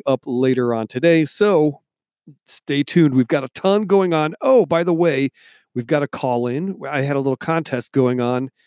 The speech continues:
There's kind of a big contest going on called the Twelve Days of Christmas contest. And for day four, the way you won was to call in and wish somebody a Merry Christmas and a Happy Holiday or whatever it was you wanted to do.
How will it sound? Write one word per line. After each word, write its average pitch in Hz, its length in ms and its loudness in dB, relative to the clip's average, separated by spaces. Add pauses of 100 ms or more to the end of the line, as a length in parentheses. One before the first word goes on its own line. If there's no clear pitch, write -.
(440)
There's 110 160 -12
kind 127 200 -8
of 107 60 -8
a 104 60 -10
big 131 260 0
contest 123 480 -4
going 143 240 0
on 151 240 -2
called 175 440 -2
the 190 100 2
Twelve 170 340 -2
Days 165 180 2
of 156 80 -2
Christmas 147 400 -2
contest. 135 560 -2 (560)
And 170 220 2
for 151 100 0
day 135 240 0
four, 135 720 2
the 135 140 0
way 147 180 2
you 143 200 0
won 127 500 -2
was 123 140 -6
to 131 100 -8
call 131 340 -4
in 120 280 -4 (360)
and 240 160 -2
wish 208 180 0
somebody 147 760 -4 (300)
a 151 80 0
Merry 131 280 0
Christmas 131 600 -4
and 117 80 -10
a - 20 -10
Happy 131 240 -4
Holiday 135 560 2
or 107 180 2
whatever 190 460 2
it 180 100 4
was 175 280 2
you 165 60 0
wanted 165 200 0
to 156 80 -2
do. 156 380 6